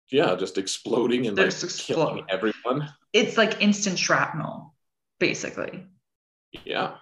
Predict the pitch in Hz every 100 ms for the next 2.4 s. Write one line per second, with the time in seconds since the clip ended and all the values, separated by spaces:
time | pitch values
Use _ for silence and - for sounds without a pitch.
0 | _ - 160 - 160 127 151 156 151 -
1 | - 170 143 139 135 135 _ _ - 180
2 | 175 131 78 -